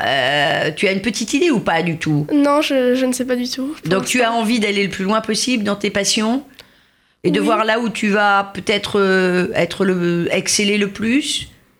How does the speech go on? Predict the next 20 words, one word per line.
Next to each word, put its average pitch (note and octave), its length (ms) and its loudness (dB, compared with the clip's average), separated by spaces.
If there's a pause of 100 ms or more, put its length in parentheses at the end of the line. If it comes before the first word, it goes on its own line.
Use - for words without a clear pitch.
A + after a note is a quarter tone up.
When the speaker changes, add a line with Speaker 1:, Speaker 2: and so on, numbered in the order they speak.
(680)
Speaker 2:
Oui, D#4+ 180 4
bah, D#4 180 2
je C#4 120 0
ne C4+ 80 2
sais, C#4 160 -4
je C#4 180 -4
ne C4+ 80 2
sais C#4 120 -2
pas C4 120 0
encore C4+ 240 0
si C4+ 140 -4
je B3+ 100 -4
veux A#3+ 300 -2
faire C4 160 -6
dans B3+ 160 -2
un - 20 -2
domaine B3 240 2
artistique B3+ 480 -6
comme B3+ 180 0
ça E4+ 380 -2